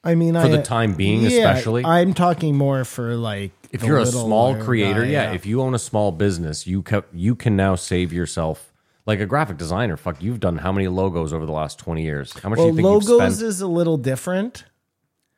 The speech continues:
Speaker 1: because sometimes they come up with a good idea. I was thinking more like, um,
Speaker 2: Simon?
Speaker 1: yeah, but logos, yeah.
Speaker 2: Firefly now, the new Adobe program, you can type in, you could type in the good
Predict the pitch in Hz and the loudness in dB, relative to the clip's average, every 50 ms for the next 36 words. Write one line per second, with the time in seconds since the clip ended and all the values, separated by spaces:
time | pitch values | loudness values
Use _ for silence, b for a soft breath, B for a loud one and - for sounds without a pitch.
0 | _ _ _ _ - 131 120 - - 131 127 123 120 113 - - - - 143 131 | _ _ _ _ -4 -4 -4 -2 -2 -2 -2 -2 -2 -4 -6 -8 -6 -6 -4 -4
1 | 123 139 139 131 127 113 107 123 113 - 123 123 117 101 - 117 95 95 110 98 | -2 -2 -2 -2 -2 -2 -4 -6 -4 -4 -2 -2 -4 -4 -6 -6 -6 -6 -6 -4
2 | 117 117 104 101 101 101 101 104 101 107 117 127 117 123 139 147 147 147 143 - | -4 -4 -4 -4 -6 -6 -6 -8 -8 -8 -8 -8 -6 -2 0 0 0 0 -2 -4
3 | - 151 139 107 123 127 123 120 120 120 117 117 113 110 110 110 110 107 104 101 | -4 -6 -4 -4 -4 -4 -4 -2 -2 -2 -2 -2 -4 -4 -4 -4 -6 -6 -6 -6
4 | 101 90 - 107 104 95 95 95 92 92 90 90 90 90 90 87 87 85 - - | -8 -8 -10 -10 -8 -8 -8 -8 -10 -10 -12 -12 -14 -14 -14 -14 -16 -14 -6 -2
5 | - 185 - - 151 147 127 120 123 131 160 170 147 113 101 98 90 107 110 120 | 2 2 2 2 2 0 -2 -4 -6 -6 -6 -6 -6 -8 -10 -10 -10 -10 -8 -8
6 | 135 117 98 85 - - 98 87 101 113 123 120 113 - 127 117 117 123 123 123 | -6 -8 -8 -8 -4 -2 0 0 2 0 0 -2 -4 -4 -4 -2 -2 -2 -2 -2
7 | 120 127 135 131 101 92 87 87 90 95 107 110 95 107 104 107 104 117 107 - | -2 -2 -2 -2 -2 -2 0 0 2 2 2 2 0 0 0 0 0 -4 -4 -4
8 | 110 107 107 104 104 120 123 123 113 82 80 95 110 - - 123 113 113 95 - | -4 -4 -4 -4 -4 -4 -4 -4 -6 -4 -4 -6 -6 -4 -4 -4 -4 -4 -4 -4
9 | - 101 107 101 - 101 98 95 92 90 85 80 - - 95 98 - - - - | -4 -4 -4 -4 -4 -4 -4 -2 -2 -4 -4 -6 -8 -10 -10 -8 -8 -6 -4 -4
10 | 117 113 - 120 120 107 98 107 87 82 87 82 82 92 107 113 | -4 -2 -2 -4 -4 -2 -2 -4 -2 -2 -2 -2 -2 -4 -6 -10